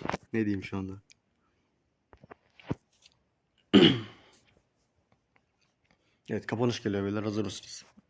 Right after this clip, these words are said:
<clears throat> Bir saniye. <clears throat> Hazırlanmam lazım kendim. Dostlarım, benden bu, bu kadar. Kısa bir tane video oldu. Çok boş bir tane video oldu ama ne yapalım? Kronlar olduğu için böyle bir şey yaptık.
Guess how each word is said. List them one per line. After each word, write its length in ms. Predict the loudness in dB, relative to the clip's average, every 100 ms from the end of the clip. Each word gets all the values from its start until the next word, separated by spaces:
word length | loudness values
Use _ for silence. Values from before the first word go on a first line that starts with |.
| _ _ _ _ 6
<clears throat> 280 | 8 8 4
Bir 40 |
saniye. 360 | 0 0 -2 -6 _ -2
<clears throat> 380 | -2 0 -6 -8
Hazırlanmam 420 | -6 0 2 2
lazım 200 | 0 -2
kendim. 300 | -4 -6 -8 -14 _ _ _ _ _ _ _ _ 2
Dostlarım, 540 | 2 4 4 4 4 6
benden 360 | 8 8 6
bu, 280 | 2 -2 -4
bu 40 |
kadar. 320 | -2 -2 -2 -10 _ _ _ _ _
Kısa 260 | -2 2 4
bir 40 |
tane 220 | 4 2
video 180 | 2 2
oldu. 140 | 0 2
Çok 200 | 0 2
boş 140 | 0
bir 60 | 0
tane 140 | -2
video 120 | 2
oldu 180 | 4 4
ama 280 | 4 2 -2
ne 80 | 4
yapalım? 280 | 6 6 2
Kronlar 360 | 0 2 4 6
olduğu 220 | 4 2
için 180 | -2 -2
böyle 100 | -2
bir 40 |
şey 120 | -4
yaptık. 340 | -8 -8 -10